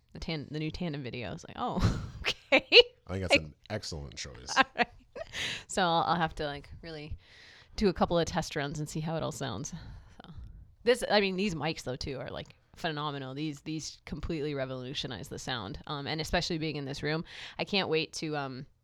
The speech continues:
Speaker 1: to use more of this stuff to, like, uh, soundproof the door in that corner. 'Cause sometimes you can hear the lawnmower over here
Speaker 2: Yep.
Speaker 1: and, like, cars going by, but you can definitely hear people through that,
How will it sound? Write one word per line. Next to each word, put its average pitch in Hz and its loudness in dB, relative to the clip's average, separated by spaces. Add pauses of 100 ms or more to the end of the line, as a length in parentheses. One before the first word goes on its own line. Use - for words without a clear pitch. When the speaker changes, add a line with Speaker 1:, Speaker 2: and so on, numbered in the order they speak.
Speaker 1:
to 160 -6
use 160 -2
more 147 -2
of 139 -4
this 135 -8
stuff - 0
to, 151 -6
like, 131 -8 (760)
uh, 87 -6 (1080)
soundproof 175 2
the 160 -4
door 160 -2 (100)
in 147 -8
that 135 -6
corner. 151 -8 (260)
'Cause - -16
sometimes 156 -8
you 170 -12
can 143 -8
hear 156 -8
the 143 -10 (100)
lawnmower 156 -10
over 160 -8
here 175 -10
Speaker 2:
Yep. 165 -4
Speaker 1:
and, 151 -10
like, - -12
cars 139 -4
going 151 -8
by, 156 0
but 151 -8
you 160 -8
can 160 -8
definitely 143 -4
hear 135 -6
people 120 -10
through 143 -10
that, 123 -6